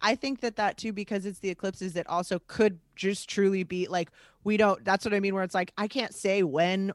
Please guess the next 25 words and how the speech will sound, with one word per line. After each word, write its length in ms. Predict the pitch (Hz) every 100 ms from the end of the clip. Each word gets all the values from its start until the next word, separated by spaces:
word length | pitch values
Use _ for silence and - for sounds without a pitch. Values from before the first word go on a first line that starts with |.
| -
or 140 | 170
where, 320 | 156 170 214 226
but 180 | 190 180
it 120 | -
also 280 | 185 196 190
could 260 | - 190 175
be 140 | 196
someone 340 | - 185 185
that 160 | 180 -
you 120 | 180
just 320 | 165 190 185
meet 320 | 160 160 185 -
and 240 | 190 185 135
really 380 | 165 175 202 - _ _ _
instantly 600 | 190 196 - 208 202 190 - -
cl-, 120 | - -
click 260 | 190 190
with. 260 | 285 392 - - - -
So 180 | 233
if 140 | 226 -
there 140 | 208 185
is 180 | 202
someone 440 | - 233 226 233 220
that 160 | 208 -
you, 420 | 180 185 180